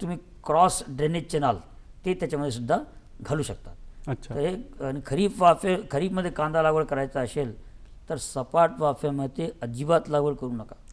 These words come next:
Speaker 2: गादी वाफ्याची शिफारस तुम्ही
Speaker 1: शिफारस गरज आहे,
Speaker 2: बरं.
Speaker 1: नर्सरी असो किंवा
Speaker 2: हम्म.
Speaker 1: मुख्य पीक असो.
Speaker 2: हम्म.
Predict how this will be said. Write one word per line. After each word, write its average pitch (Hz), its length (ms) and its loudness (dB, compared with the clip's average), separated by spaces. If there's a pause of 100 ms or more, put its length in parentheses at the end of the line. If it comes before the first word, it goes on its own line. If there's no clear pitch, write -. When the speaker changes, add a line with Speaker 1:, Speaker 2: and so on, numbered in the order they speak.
(120)
Speaker 2:
गादी 139 220 6
वाफ्याची 147 380 4
शिफारस 135 440 0
तुम्ही 127 160 0
Speaker 1:
शिफारस 156 240 4
गरज 160 280 2
आहे, 101 140 -2
Speaker 2:
बरं. 95 120 -10
Speaker 1:
नर्सरी 165 340 6
असो 196 340 8
किंवा 170 200 0
Speaker 2:
हम्म. 123 80 2
Speaker 1:
मुख्य 170 180 2
पीक 190 180 -2
असो. 110 200 0
Speaker 2:
हम्म. 110 440 -2